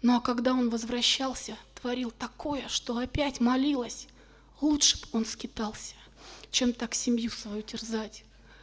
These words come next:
Казалось, что уже все слёзы, как будто на похоронах,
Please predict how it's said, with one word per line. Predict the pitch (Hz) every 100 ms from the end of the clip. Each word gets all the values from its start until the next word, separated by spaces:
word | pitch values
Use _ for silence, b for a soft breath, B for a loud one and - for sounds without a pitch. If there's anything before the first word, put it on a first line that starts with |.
| B B -
Казалось, | 320 311 359 359
что | - - 339
уже | 330 302
все | 302 -
слёзы, | 285 - 294 320 254
как | 254 254 233
будто | 311 339 277
на | 262
похоронах, | 240 - 269 269 302 339